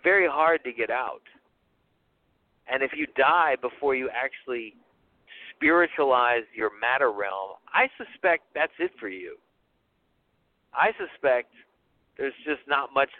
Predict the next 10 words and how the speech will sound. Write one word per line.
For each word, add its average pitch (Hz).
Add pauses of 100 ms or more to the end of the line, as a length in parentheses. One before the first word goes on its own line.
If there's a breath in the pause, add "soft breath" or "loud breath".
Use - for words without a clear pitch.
there 131
to 131
retain 120 (580 soft breath)
in 160
another 123
parallel 107
universe. 95 (4000)
The 131
greater 175
you 165